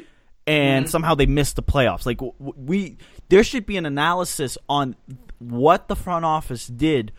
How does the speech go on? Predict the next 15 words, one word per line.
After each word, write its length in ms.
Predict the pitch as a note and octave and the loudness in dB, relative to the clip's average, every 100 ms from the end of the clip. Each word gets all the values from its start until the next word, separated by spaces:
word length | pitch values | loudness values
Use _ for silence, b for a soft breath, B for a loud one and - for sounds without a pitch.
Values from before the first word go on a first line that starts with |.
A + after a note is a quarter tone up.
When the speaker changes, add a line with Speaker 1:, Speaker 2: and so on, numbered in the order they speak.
| b | b
Speaker 1:
when 160 | A2 B2 | -8 -6
they 80 | B2+ | -4
brought 320 | B2 B2+ B2+ | 0 0 0
in 100 | A#2 | -4
a 40 | |
superstar 580 | A2 D3 C3+ C3 - G2 | -6 -8 -6 -6 -6 -10
like 180 | D#2 - | -10 -16
this. 320 | - - - _ _ _ _ _ - - | -20 -20 -20 _ _ _ _ _ -20 -6
And 180 | D3 D3 | -2 2
Speaker 2:
Well, 360 | D4+ D4+ - - | 2 2 -2 -12
Speaker 1:
was, 340 | C3+ D#3 F#3+ E3+ | 4 8 8 6
Speaker 2:
yeah. 300 | A#3+ B3 A3+ - - | 0 0 -2 -8 -18
Speaker 1:
was 320 | D3 F3 G#3 G3 | 2 6 6 2
Ibra's 500 | G#3+ A3 A#3+ B3 E3+ - | -4 0 2 2 -2 -8
ego 640 | G3+ A#3+ G3 E3+ C#3+ C3 | -4 -4 0 0 2 -2